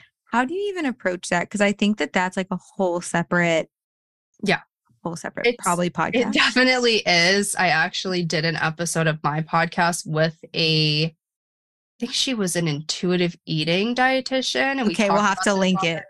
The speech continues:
Speaker 2: Oh, we'll link it
Speaker 1: We'll
Speaker 2: for
Speaker 1: link
Speaker 2: sure.
Speaker 1: it.
Speaker 2: <laughs> We will. Um, yeah, with my clients, I mean, once they join my, um, group program,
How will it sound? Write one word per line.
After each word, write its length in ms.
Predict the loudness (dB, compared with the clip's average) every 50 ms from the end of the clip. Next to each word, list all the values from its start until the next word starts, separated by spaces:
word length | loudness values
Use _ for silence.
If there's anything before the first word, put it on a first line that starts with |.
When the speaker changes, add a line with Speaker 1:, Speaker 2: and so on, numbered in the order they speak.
| _ _ _ _ _ _ _ _ 0
Speaker 2:
Oh, 240 | 2 2 2 0 0
we'll 140 | 0 0 0
link 240 | 2 0 0 0 0
it 80 | 2 2
Speaker 1:
We'll 120 | 4 2
Speaker 2:
for 60 | 2 0
Speaker 1:
link 200 | 0 0 0 0
Speaker 2:
sure. 100 | 0 0
Speaker 1:
it. 160 | 0 -4 _ _ _ _ _
Speaker 2:
<laughs> 200 | _ _ _ -4
We 280 | 0 2 2 2 2
will. 340 | 2 2 2 2 0 0 -4 -6 -12 -10 -10 -4 -2
Um, 580 | 0 2 2 2 2 2 2 0 -2 -4 -8 -12 _ _ _ _ _ _ _ _ _ _ _ _ _ _ -6
yeah, 360 | -2 0 2 2 2 2 0
with 180 | 0 -2 -2
my 200 | 0 0 0 0
clients, 320 | -2 -4 -4 -4 -4 -4 -4
I 40 | -4
mean, 220 | -4 -4 -4 -6 _ _ _ _ _ _ _ _ _ -8
once 440 | -2 0 2 2 2 0 -2 -4
they 260 | -2 -2 -2 -2 -2 -2
join 840 | -4 -6 -4 -2 -2 -2 0 -2 -2 -2 -4 -4 -6 -8 -8 -12 -16 _ _ _ _ _ _ _ _ _ -4
my, 920 | 0 2 2 4 4 4 4 4 4 2 2 0 0 -2 -2 -2 -4 -6 -4
um, 500 | -4 -4 -2 -2 -4 -4 -6 -8 -10 -12 -10
group 280 | -2 0 0 0 0
program, 840 | -2 -4 0 0 0 0 0 0 2 2 2 2 0 0 -2 -4